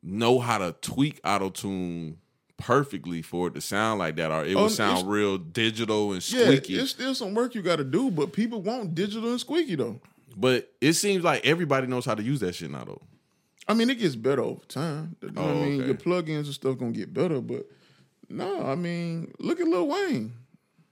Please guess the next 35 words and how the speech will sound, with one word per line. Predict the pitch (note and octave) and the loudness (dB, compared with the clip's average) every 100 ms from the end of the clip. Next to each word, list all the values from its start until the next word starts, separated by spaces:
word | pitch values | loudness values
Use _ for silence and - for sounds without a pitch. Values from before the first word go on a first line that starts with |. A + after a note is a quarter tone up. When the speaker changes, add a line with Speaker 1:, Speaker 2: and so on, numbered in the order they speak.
| _ _ _ _ _ - | _ _ _ _ _ -12
Speaker 1:
Oh, | D2+ | -8
yeah. | D#2+ D2+ | -6 -8
When | C#2 E2 | -8 -8
Lil | F2 | -6
Wayne | F2 G2+ G#2+ | -4 -4 -4
first | F#2 F2 | -6 -6
started | E2+ | -8
using | E2+ D2+ | -8 -8
auto-tune, | D#2 D2+ D2+ | -8 -10 -12
that | E2+ | -12
shit | - C2+ | -12 -14
was | C#2 | -10
garbage. | D2+ D2+ A#1+ - - _ _ _ - | -8 -8 -10 -18 -20 _ _ _ -4
Speaker 2:
Matter | F3+ D4+ | -2 0
of | |
fact, | D4+ F#4 - - | 2 0 0 -4
look | D#3+ D4 | -4 -2
at | - | -2
Andre | - A3 A3 A3 | -2 -4 -2 -4
three | G#3+ G3+ | -2 -4
thousand. | G3 G#3+ G3 A#2 - - | -2 0 -2 -4 -8 -6
He's | E3 G3 | -2 -2
the, | C#3+ - A#2+ | -2 -6 -2
listen, | C3+ D3+ - - | 0 2 0 -10
he, | - - _ _ _ | -18 -20 _ _ _
to | - | -6
me, | B2+ E3 | -4 -2
he's | F3 F3+ D3 | -2 -4 -6
the | A#2 | -10
father | - C#3 C#3+ B2 | -4 0 0 -2
of | |
all | E2+ B2 C#3 | -2 0 0
these | D3 | 0
little | C#3 D3+ | -2 -2
guys | C3 A#2+ - - - | -2 -6 -8 -12 -18